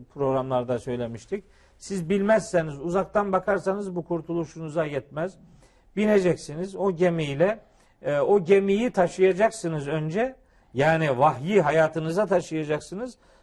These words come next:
Sonra da o vahiy tıpkı gemi insanları nasıl taşıyorsa vahiy de sizi taşıyacak, sizi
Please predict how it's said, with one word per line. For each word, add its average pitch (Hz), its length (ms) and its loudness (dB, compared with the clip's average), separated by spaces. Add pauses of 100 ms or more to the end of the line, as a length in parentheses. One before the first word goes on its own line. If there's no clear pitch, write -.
Sonra 220 380 4
da 175 120 6
o 185 100 4
vahiy 208 440 2 (280)
tıpkı 214 280 -2
gemi 185 360 0
insanları 175 680 0
nasıl 156 260 -4
taşıyorsa 147 640 -6 (300)
vahiy 185 380 2
de 175 100 2
sizi 185 400 -6 (320)
taşıyacak, 180 600 2 (320)
sizi 208 520 -4